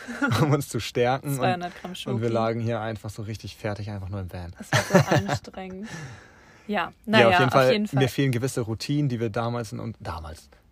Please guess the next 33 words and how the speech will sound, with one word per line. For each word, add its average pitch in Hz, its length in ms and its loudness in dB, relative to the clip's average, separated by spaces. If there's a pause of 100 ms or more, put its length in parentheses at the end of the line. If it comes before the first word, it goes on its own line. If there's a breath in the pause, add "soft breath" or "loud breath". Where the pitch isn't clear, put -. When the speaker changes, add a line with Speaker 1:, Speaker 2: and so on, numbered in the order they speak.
(100)
Speaker 1:
in 104 220 -2
unserem, 104 520 -2
ähm, 95 380 -4 (540)
normalen 104 420 0
Zuhause-Wohnungsleben 104 1200 -6
haben. 110 180 -4
Speaker 2:
Vor 208 120 4
dem 196 200 -4
Vanlife. 196 440 -8
Speaker 1:
Genau, 104 220 -2
vor 107 200 -6
dem 101 140 -6
Vanlife, 113 540 -4
die 101 120 -10
ich 101 140 -10
halt 104 100 -8
immer 117 160 -6
noch 107 100 -8
sehr 101 220 -6
schätze 123 480 -4
und 107 240 -6
ich - 140 -16
krieg's - 260 -12
halt 98 120 -8
gerade 101 200 -8
momentan 95 380 -8
nicht 95 120 -10
hin, 101 140 -6
diese 104 200 -8
Routinen 101 440 -8
wieder 104 240 -8
in 98 80 -8
den 92 160 -6